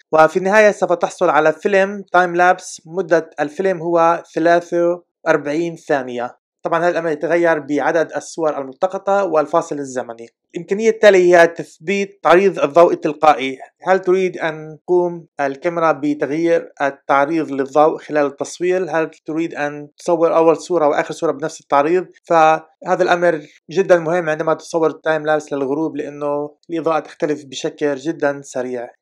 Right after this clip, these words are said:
بنصحكم تجربوا هذه الإمكانيات. إيقاف شاشة العرض خلال تصوير الفيديو حتى تحافظ على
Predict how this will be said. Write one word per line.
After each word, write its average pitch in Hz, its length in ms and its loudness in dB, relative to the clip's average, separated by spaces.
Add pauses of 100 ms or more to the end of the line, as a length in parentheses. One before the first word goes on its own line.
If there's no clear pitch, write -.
بنصحكم 208 300 2
تجربوا 160 220 6
هذه 151 140 6
الإمكانيات. 139 580 -2 (160)
إيقاف 170 380 4
شاشة - 540 0
العرض 139 880 0 (300)
خلال 196 220 6
تصوير 175 280 0
الفيديو 160 320 2
حتى 165 280 -2
تحافظ 160 460 0
على 143 500 2